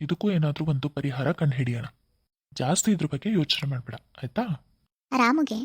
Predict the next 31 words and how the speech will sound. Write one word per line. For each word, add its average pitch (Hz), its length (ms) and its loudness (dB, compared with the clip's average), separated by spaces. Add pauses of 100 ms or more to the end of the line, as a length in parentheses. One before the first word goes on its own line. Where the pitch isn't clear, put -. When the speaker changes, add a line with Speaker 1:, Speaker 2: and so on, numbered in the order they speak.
(180)
Speaker 2:
ಹೆಣ್ಮಕ್ಳು 370 420 -2
ಇಲ್ದೇ 247 240 0
ಇರೋದ್ರಿಂದ 220 440 -2 (280)
ತನ್ 254 200 0
ಸೊಸೆ 277 320 2
ರಶ್ಮಿನೇನೆ 262 680 2 (320)
ತನ್ 403 200 -2
ಮಗಳು 277 260 4
ಅಂತ 220 220 -2
ಅನ್ಕೊಂಡು 214 440 -4
ಟ್ರೀಟ್ 427 260 0
ಮಾಡ್ತಾ 233 240 0
ಇರ್ತಾನೆ. 196 300 -12 (220)
ಹಾಗಾಗಿ 359 360 0
ಅವಳ 220 160 0
ಮೇಲೆ 214 260 0
ತುಂಬಾ 240 260 0
ಪ್ರೀತಿ 226 280 -6
ಕಾಳಜಿ 214 380 0
ಇರುತ್ತೆ. - 260 -4 (1700)
ಮೊದ್ಲು 262 320 4 (420)
ಎಲ್ರಿಗೂ 262 360 -2
ಒಂದ್ 269 200 0
ರೌಂಡ್ 254 280 0
ಟೀ 285 140 -2
ಕೊಟ್ಬಿಟ್ಟು 262 480 -6
ಬೇಗ 247 280 -6
ಅಡಿಗೆ 277 220 0
ಶುರು 262 200 2
ಮಾಡ್ಕೊಬೇಕಪ್ಪ, 233 640 -4 (380)
ಇಲ್ಲ 269 160 -4